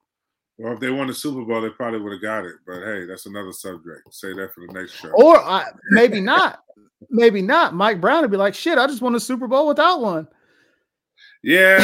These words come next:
Speaker 1: but
Speaker 2: <laughs>
Speaker 1: that, that's the reason why some guys doesn't come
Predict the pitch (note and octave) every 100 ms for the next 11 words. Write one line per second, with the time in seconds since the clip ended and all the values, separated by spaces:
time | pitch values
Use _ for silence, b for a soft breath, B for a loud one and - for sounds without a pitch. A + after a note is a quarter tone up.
0 | F3+ E3 D#3 - - A#3 D#3 - - -
1 | - D3+ - C3+ C#3+ C#3 C3+ A#2+ C#3+ C#3
2 | C3+ B2+ B2 A#2+ G#2 C#3 B2 A2+ G2+